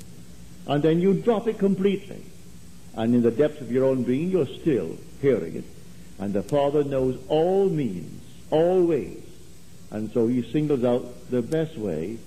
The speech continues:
to externalize it. Here in New York City, many years ago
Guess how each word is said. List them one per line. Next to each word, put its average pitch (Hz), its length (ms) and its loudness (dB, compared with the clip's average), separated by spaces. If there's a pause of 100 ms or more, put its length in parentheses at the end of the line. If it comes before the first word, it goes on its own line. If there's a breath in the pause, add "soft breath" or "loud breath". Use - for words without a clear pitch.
(240)
to 139 120 6
externalize 107 760 -2
it. - 100 -12 (2500)
Here 139 200 6
in 143 80 2
New 156 140 6
York 147 380 4
City, 143 240 0
many 143 240 -2
years 143 320 2
ago 107 380 0